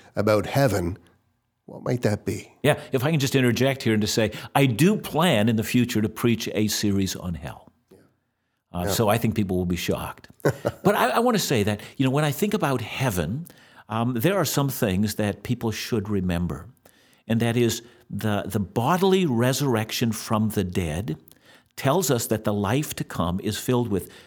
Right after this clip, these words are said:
Speaker 2: sights and sounds and smells and tastes. I mean, it always reminded of the conversation I had with my own earthly father when he was on his deathbed.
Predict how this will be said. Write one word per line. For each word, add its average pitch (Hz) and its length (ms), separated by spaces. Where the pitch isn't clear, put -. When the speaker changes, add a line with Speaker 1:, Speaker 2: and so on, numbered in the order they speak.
Speaker 2:
sights 127 580
and 113 120
sounds 110 680
and 113 140
smells 104 800
and 101 160
tastes. - 600
I - 80
mean, 120 120
it 123 40
always 151 280
reminded 113 560
of 95 100
the 107 60
conversation 104 640
I 87 40
had 98 140
with 90 80
my 98 120
own 98 180
earthly 101 260
father 90 360
when 95 140
he 92 60
was 95 120
on 90 120
his 90 100
deathbed. 85 520